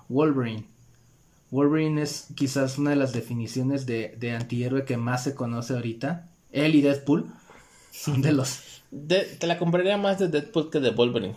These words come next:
Speaker 2: porque Wolverine hasta cierto punto tiene más valores.
Speaker 1: Es que es, la situación con Wolverine es que, eh, le ha ayudado mucho a tener esos valores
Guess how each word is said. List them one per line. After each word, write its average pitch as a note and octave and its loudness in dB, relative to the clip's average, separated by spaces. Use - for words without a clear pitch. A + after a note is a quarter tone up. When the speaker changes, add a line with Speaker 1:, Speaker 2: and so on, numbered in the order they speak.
Speaker 2:
porque A#2+ -2
Wolverine D3 0
hasta B2 -2
cierto B2+ -2
punto B2+ -2
tiene B2 -2
más A2 -4
valores. - -4
Speaker 1:
Es F3 4
que F#3+ 4
es, F3 4
la E3+ 6
situación F3+ 0
con B3 -2
Wolverine G3 0
es D#3 0
que, F3 -2
eh, B2+ 0
le C#3+ 6
ha C#3+ 4
ayudado D#3+ 2
mucho D3+ 0
a A#2 -4
tener C3 0
esos C#3+ 0
valores B2+ -2